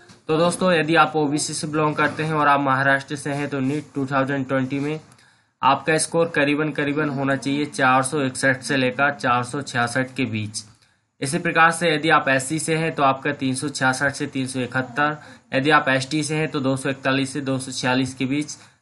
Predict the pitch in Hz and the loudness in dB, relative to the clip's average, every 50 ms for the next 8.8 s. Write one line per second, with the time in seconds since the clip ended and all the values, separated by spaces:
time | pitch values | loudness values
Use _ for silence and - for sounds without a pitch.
0 | _ - - 165 160 - - 147 139 139 139 - - - 156 147 135 131 127 131 | _ 0 2 2 2 2 2 2 2 2 2 0 -2 0 0 2 2 2 2 2
1 | 131 135 135 - 160 156 151 139 - 139 135 135 135 135 127 127 127 127 127 131 | 2 2 2 0 0 0 0 0 -2 -2 -2 -2 -2 -2 -2 0 0 0 0 0
2 | 135 131 135 - - - - - - 135 135 127 131 - 131 127 127 127 127 - | 0 -2 -2 -2 -2 -2 -2 0 -2 -2 -2 -2 -4 -4 -2 0 0 -2 -2 -4
3 | - 143 139 131 120 120 117 - - 147 139 123 117 120 117 113 110 123 127 131 | -4 -2 0 0 0 0 -2 -4 -4 -2 -2 -2 -2 -4 -6 -4 -2 0 0 0
4 | 131 139 135 117 127 127 127 123 127 131 131 131 131 - 127 123 123 127 123 123 | 0 -2 -2 -2 0 0 0 0 0 -2 -2 -4 -4 -4 -4 -2 0 0 0 0
5 | 117 - - - - 156 170 180 - - - _ _ _ - 120 127 139 143 135 | -2 -4 -4 -4 -6 -4 -4 -6 -8 -14 -20 _ _ _ -6 -2 0 0 2 2
6 | 117 120 113 110 104 110 107 107 110 147 147 156 165 147 147 143 143 - 147 147 | 2 2 2 0 0 -2 -6 -6 -4 -2 0 0 2 2 2 0 0 -2 -4 -4
7 | 151 139 131 127 131 147 147 - - - - _ _ _ _ _ - 120 131 135 | -2 -2 0 0 0 0 -2 -4 -8 -12 -20 _ _ _ _ _ -4 -2 -2 0
8 | 139 139 139 131 - - 127 120 110 110 - 117 113 107 107 | 0 0 -2 -2 -2 -4 -4 -4 -6 -6 -8 -8 -8 -6 -8